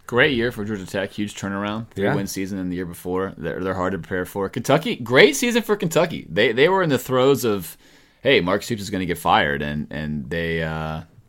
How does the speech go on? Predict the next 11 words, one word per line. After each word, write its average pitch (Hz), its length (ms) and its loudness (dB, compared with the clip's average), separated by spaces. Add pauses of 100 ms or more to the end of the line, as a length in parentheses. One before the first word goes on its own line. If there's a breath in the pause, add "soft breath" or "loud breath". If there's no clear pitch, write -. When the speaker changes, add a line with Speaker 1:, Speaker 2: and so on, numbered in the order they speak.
(920)
Speaker 1:
they - 120 -8
survived, - 580 -6 (260)
and - 120 -10
they 80 80 -4
made 98 180 -2
it, 80 160 -4 (180)
and 73 300 -8
they 85 100 -4
lost 87 300 -4
to 123 140 -6
a, 117 60 -6